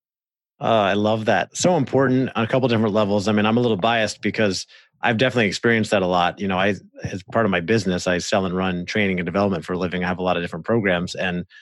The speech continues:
yeah, I can't tell you the number of times I've, you know, someone's asked me about this day-long program we offer and said,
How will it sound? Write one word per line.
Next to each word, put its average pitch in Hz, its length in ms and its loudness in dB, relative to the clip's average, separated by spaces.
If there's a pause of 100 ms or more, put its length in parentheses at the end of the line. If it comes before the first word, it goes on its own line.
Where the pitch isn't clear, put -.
(280)
yeah, 113 200 0
I 104 60 2
can't 117 220 0
tell 127 100 2
you 127 60 2
the 107 80 2
number 104 220 2
of 92 80 -2
times 110 440 0
I've, 101 180 -2 (360)
you 107 80 -8
know, 98 80 -4
someone's 110 340 0
asked 107 220 0
me 104 60 0
about 98 240 0
this 98 260 -2 (400)
day-long 110 480 2
program 113 400 2
we 95 120 0
offer 90 360 0
and 92 220 -4
said, 98 320 -2